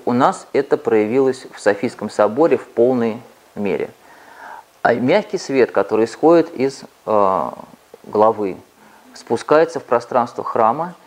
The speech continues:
и отражается в мозаиках. Они начинают, особенно золотые части, они на-,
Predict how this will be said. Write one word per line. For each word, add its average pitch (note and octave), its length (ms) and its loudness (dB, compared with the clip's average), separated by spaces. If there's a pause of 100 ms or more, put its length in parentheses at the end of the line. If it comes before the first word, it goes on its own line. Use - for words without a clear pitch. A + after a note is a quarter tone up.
(460)
и C3 360 2 (160)
отражается C#3 920 0
в A#2 80 -8
мозаиках. A2 760 -4 (600)
Они C3+ 240 0
начинают, C3+ 720 -4
особенно A#2 560 -2
золотые A#2+ 540 2
части, - 440 -4
они A2 140 0
на-, G#2 140 -6